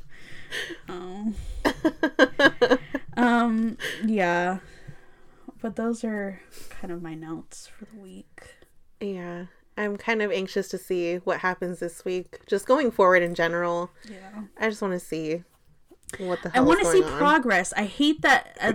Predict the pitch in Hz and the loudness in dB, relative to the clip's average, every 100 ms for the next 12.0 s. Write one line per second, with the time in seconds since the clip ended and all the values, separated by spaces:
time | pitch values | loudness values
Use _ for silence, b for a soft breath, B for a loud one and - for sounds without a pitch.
0 | 214 269 277 269 262 - 247 269 - 285 | 2 2 6 6 4 2 0 0 -2 -2
1 | 247 214 208 220 196 214 208 220 220 - | -2 -2 -2 -4 -4 -4 -4 -4 -2 -2
2 | 202 202 202 190 196 202 - 214 202 185 | -2 -4 -6 -4 -4 -4 -4 -6 -6 -6
3 | 180 185 180 175 - 180 180 180 - - | -4 -6 -6 -8 -8 -10 -8 -10 -10 -10
4 | 175 175 175 - 185 165 - 170 165 196 | -10 -10 -12 -12 -12 -12 -12 -12 -6 -2
5 | 208 190 185 180 180 180 202 214 208 208 | -2 -4 -8 -6 -8 -4 0 0 -2 -4
6 | 208 226 214 202 196 196 190 - 196 - | -4 -6 -4 -4 -4 -6 -8 -12 -12 -8
7 | 202 190 185 - - 190 - 202 185 - | -6 -6 -6 -8 -8 -8 -6 -6 -6 -8
8 | - - - - 185 190 190 180 - 180 | -20 -18 -12 -4 -2 -2 -6 -8 -10 -8
9 | 170 175 - 170 175 175 - 202 190 185 | -6 -6 -6 -6 -6 -8 -8 -6 -6 -8
10 | 190 - _ _ _ _ _ _ - - | -14 -18 _ _ _ _ _ _ -18 -16
11 | - - - 196 190 185 180 - - | -14 -10 -4 -2 0 -2 -6 -10 -12